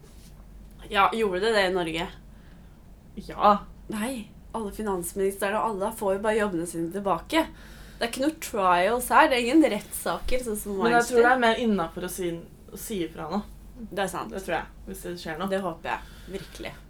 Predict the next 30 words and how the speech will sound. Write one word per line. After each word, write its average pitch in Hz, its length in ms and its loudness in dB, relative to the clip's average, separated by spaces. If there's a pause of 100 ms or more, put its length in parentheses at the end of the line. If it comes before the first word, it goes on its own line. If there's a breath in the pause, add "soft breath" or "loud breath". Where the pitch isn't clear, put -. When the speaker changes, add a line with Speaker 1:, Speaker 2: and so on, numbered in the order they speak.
(220)
Speaker 2:
Eh, 196 960 4
men, 220 380 4
eh, 208 540 4
jeg 220 120 2
skulle 208 320 -2
liksom, 208 260 0
da 196 100 2
det 196 60 0
var 180 120 2
på 190 80 -4
Golden 175 240 -4
Globe, 208 220 4
så 214 100 -8
tenkte 208 220 2
jeg 170 40 -2
skulle 196 140 0
gjøre 170 80 -2
en 180 160 -8
sånn - 20 -8
smidig 185 640 0
overgang 165 320 -2
til 175 100 -10
Oscar-utdelingen. 170 880 -2
Speaker 1:
Ja, 285 600 10
det 262 260 2
Speaker 2:
Det 226 160 10
Speaker 1:
var 247 100 6
Speaker 2:
føler 208 160 10
jeg 170 260 4
på, 254 320 6